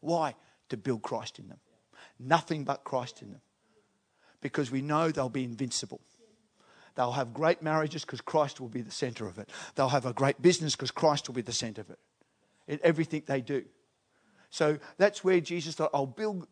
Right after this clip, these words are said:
myself into these men over two to three years, and they'll think like me and be like me and act like me, and then I'll leave Holy Ghost on them," and off they go.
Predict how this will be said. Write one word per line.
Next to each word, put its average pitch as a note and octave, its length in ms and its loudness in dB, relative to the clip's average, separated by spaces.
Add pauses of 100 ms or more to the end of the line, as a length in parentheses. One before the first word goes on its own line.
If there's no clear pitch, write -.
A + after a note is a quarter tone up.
(140)
myself D#3 720 -2
into D#3+ 260 -6
these C#3+ 240 -6
men D3+ 260 -4
over C#3 220 -2
two A#3 240 -6
to G#3+ 80 -4
three D#3 240 -8
years, C#3+ 400 0 (300)
and D3 240 2
they'll B2+ 160 2
think - 360 -6
like D#3 240 -6
me C#3 220 -2
and A#2 240 -8
be A#3 160 0
like D#3 300 -4
me C3+ 180 -4
and B2+ 100 -4 (120)
act - 180 -2
like C#3+ 240 -4
me, C3+ 80 -2
and C3 80 -4
then C3 100 -4
I'll B2+ 160 -2
leave D3 440 4 (500)
Holy E3 260 4
Ghost C3+ 320 0
on B2+ 140 -4
them," C3 220 -8
and A#2+ 100 -2
off B2 140 -4
they A#2+ 100 -8
go. A2 180 -12